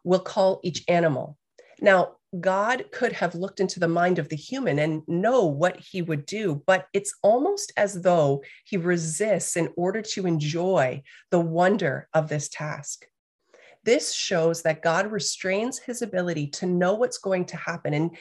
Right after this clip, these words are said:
just to sit back and to wait and see what will happen. And this restraint is so that God can enjoy true relationship with us, because one cannot have a true relationship with someone of whom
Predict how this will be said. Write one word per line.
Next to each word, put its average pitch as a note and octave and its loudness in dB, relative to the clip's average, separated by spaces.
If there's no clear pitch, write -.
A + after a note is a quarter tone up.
just - -6
to A3 -4
sit A#3 -2
back A3 -2
and F#3 -4
to F#3 -6
wait F3 -2
and F3 0
see F3 -8
what D#3 -2
will E3 0
happen. D#3 -8
And F3 2
this A3+ 0
restraint F3+ -2
is D#3 -6
so E3+ 0
that E3+ 0
God E3+ 0
can A3+ -4
enjoy E3+ 2
true A3+ -4
relationship E3 0
with C#3 -10
us, - -8
because G3 -2
one G3+ 6
cannot C#4 -2
have F3 2
a F3 -4
true C4 -4
relationship G3 -2
with D3 -4
someone C#3 0
of F#3 4
whom A3+ -2